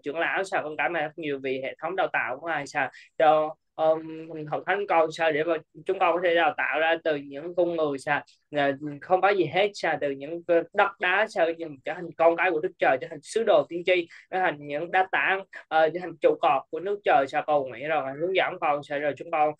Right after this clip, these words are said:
biết, ờ, hạ mình khiêm nhường, Cha, để ăn nốt hết lời lẽ thật của Chúa, được ban cho của Chúa, Cha. Và mỗi ngày, Cha, chúng con đều biết gọi sắc đó chính mình, Cha, biết, ờ, gọi, gọi thần công bình Chúa đó của Ngài đến, Cha, để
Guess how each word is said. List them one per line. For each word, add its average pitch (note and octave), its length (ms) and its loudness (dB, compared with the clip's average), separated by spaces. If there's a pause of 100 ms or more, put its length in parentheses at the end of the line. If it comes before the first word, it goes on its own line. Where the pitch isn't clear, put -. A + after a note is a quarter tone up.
(200)
biết, F#3 280 6
ờ, D#3 280 0 (100)
hạ D3 280 -2
mình D#3 140 -2
khiêm G3+ 200 -8
nhường, E3 240 2
Cha, D3+ 180 -2
để D3 80 -6
ăn F3+ 240 -4
nốt G#3 160 -4
hết A3+ 160 0
lời D3 440 2
lẽ D#3 140 -6
thật F#3 160 -4
của D3+ 100 -8
Chúa, F#3 200 0
được D#3 240 -6
ban F#3 220 4
cho E3+ 220 2
của D3+ 160 -6
Chúa, F#3 240 0
Cha. D#3 200 2 (320)
Và C#3 320 0 (180)
mỗi D#3+ 160 2
ngày, F3+ 280 0
Cha, D#3 100 -2
chúng F3 100 -8
con F3 160 2
đều D#3 180 2
biết A3 260 2
gọi C#3+ 240 -2 (320)
sắc A3+ 260 -4
đó G#3 120 4 (100)
chính A3 180 -2
mình, D3+ 240 -2
Cha, D#3 200 -2 (340)
biết, A3+ 200 6
ờ, G3 140 4
gọi, D#3 240 0 (200)
gọi C#3 240 0 (120)
thần D#3+ 160 -10
công F3+ 160 -2
bình D#3+ 220 2
Chúa G3 60 0
đó G#3 180 2
của F3+ 80 -8
Ngài E3 200 -4
đến, F3+ 240 0
Cha, F#3+ 100 -2
để C#3 140 -6